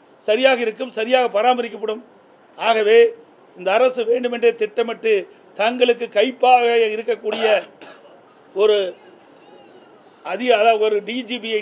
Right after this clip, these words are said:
நியமிக்க வேண்டும் என்ற அடிப்படையில் தான் இந்த காலதாமம் செய்து கொண்டிருக்கிறார். இனியும் காலம் செ-, காலதாமம் செய்யாமல் ஒரு நிரந்தர டி ஜி பியை நியமித்து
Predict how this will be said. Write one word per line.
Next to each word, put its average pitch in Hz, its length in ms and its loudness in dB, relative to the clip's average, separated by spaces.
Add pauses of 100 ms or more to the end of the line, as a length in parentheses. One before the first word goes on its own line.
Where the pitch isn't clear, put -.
நியமிக்க 233 380 -4
வேண்டும் 220 280 -6
என்ற 208 200 -6
அடிப்படையில் 202 480 -6
தான் 254 120 -2 (180)
இந்த 180 100 -6 (120)
காலதாமம் 208 520 0
செய்து 202 160 -8
கொண்டிருக்கிறார். 196 500 -2 (540)
இனியும் 277 340 0
காலம் 240 340 2
செ-, - 100 -10 (120)
காலதாமம் 220 680 0
செய்யாமல் 214 460 -2 (800)
ஒரு 208 100 -2 (100)
நிரந்தர 262 420 0
டி 226 140 -10
ஜி 220 140 -12
பியை 202 180 -4
நியமித்து 233 420 -8